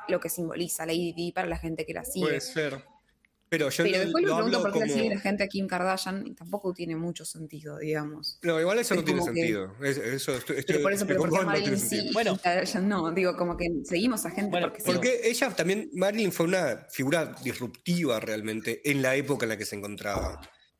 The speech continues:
Speaker 2: La
Speaker 1: Ok.
Speaker 2: piba no le importaba un carajo nada, tipo, la chabona hacía la suya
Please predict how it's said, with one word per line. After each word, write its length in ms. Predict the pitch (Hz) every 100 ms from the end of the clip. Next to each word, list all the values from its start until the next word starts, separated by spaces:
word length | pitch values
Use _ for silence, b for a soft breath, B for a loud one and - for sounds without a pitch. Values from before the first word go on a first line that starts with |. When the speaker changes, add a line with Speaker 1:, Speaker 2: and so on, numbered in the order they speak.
| _
Speaker 2:
La 120 | 123
Speaker 1:
Ok. 100 | 175
Speaker 2:
piba 260 | 226 220 170
no 180 | 175
le 60 | 208
importaba 500 | 170 127 - 170 170
un 120 | 139
carajo 580 | 120 127 151 - 139 -
nada, 520 | 117 123 131 120 107 98
tipo, 240 | 104 113
la 140 | 117
chabona 340 | 117 147 208 214
hacía 260 | 135 -
la 120 | 160 139
suya 500 | - 185 - 214